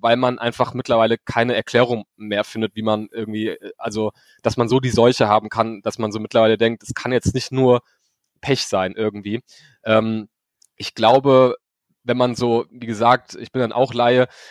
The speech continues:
da so ein bisschen, ähm, versucht, Gründe zu finden, ähm, würde ich vermuten, ähm, ist es halt auch einfach so ein bisschen der Fluch, ähm,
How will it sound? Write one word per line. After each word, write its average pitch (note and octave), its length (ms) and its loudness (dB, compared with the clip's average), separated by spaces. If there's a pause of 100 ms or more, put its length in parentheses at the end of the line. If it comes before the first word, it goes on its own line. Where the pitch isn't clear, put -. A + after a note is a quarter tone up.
(140)
da A#2 140 4
so A#2+ 100 -4
ein A#2 160 -8
bisschen, C3+ 680 0
ähm, A#2 500 -2
versucht, B2 560 -2 (120)
Gründe C3 720 0
zu - 180 -8
finden, C#3 580 -2 (500)
ähm, A#2 420 2
würde A#2+ 320 0
ich B2 80 -2
vermuten, B2+ 720 -2
ähm, A#2 240 0
ist A#2+ 160 -6
es B2+ 120 -4
halt B2 140 2
auch A2+ 140 -2
einfach A#2 300 0
so - 140 -6
ein A2 60 -8
bisschen B2 240 -8
der A2+ 120 2
Fluch, C3 640 -4
ähm, A#2 320 2